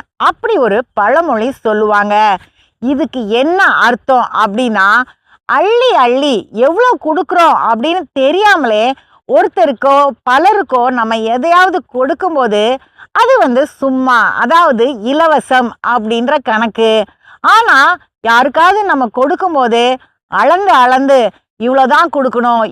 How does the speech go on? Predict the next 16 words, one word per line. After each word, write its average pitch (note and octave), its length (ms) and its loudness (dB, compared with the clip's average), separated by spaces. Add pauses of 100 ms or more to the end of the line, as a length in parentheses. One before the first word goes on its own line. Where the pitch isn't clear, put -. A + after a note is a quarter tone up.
இவ்வளோ D#4+ 280 0 (140)
போதும், C#4 500 2 (340)
இவங்களுக்கு G4 580 0 (240)
இந்த G#4+ 340 -4
அளவு C4 340 0 (220)
போதுமானது" D#4+ 800 0 (180)
அப்படின்னு D#4+ 500 -2
நம்ம A3 160 -2 (360)
அளந்து A4 400 0
கொடுக்கும்போது A#3 680 -4 (560)
அது A3+ 260 2 (280)
கடன் F#4 480 0
கொடுக்கிற A#3 420 -2 (220)
கணக்கா, A#3 460 -2 (260)
அதாவது C#4+ 440 2 (260)
திருப்பி F#4 460 -4